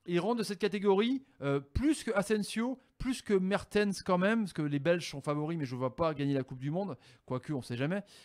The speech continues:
Mais, euh, à la manière de Neymar, je vois vraiment Dybala comme un concurrent, euh, direct dès cette année pour gagner, euh, le Ballon d'Or.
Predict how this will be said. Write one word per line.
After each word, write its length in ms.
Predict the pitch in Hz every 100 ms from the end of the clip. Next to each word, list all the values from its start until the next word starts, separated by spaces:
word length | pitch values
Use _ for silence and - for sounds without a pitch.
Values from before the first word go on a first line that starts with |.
| - 143
Mais, 200 | 190 185
euh, 200 | 156 151 -
à 100 | 165
la 60 | 180
manière 180 | 196 190
de 100 | 185
Neymar, 300 | 190 220 196
je 80 |
vois 140 | 165 170
vraiment 320 | 160 185 214
Dybala 480 | 165 180 170 185 208
comme 180 | 175 160
un 140 | 175
concurrent, 580 | 175 160 - 160 190 185 - -
euh, 80 | 131
direct 380 | 127 170 185 127
dès 140 | 226
cette 180 | 220 196
année 220 | 180 208
pour 260 | - 185 151
gagner, 340 | 156 165 190 - - -
euh, 80 | 139
le 80 |
Ballon 220 | 147 160 156
d'Or. 220 | 135